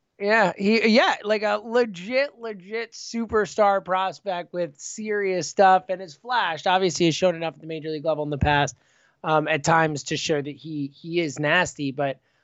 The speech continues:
uh, was in Japan last year. It's not even the shot on Matt Moore. Like, you know, he was in Japan last year. I'm fine with that. Like,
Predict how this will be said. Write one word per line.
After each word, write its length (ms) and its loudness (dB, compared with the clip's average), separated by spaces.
uh, 180 -8
was 140 -10
in 80 -8
Japan 360 2
last 260 -2
year. 120 -8
It's 180 -8
not 220 2
even 160 -4
the 80 -2
shot 300 4
on 100 0
Matt 180 0
Moore. 380 -2
Like, 320 -4
you 160 -8
know, 120 0
he 60 -4
was 120 -4
in 80 -4
Japan 340 0
last 260 -2
year. 120 2
I'm 180 2
fine 480 2
with 140 -2
that. 240 -10
Like, 240 -12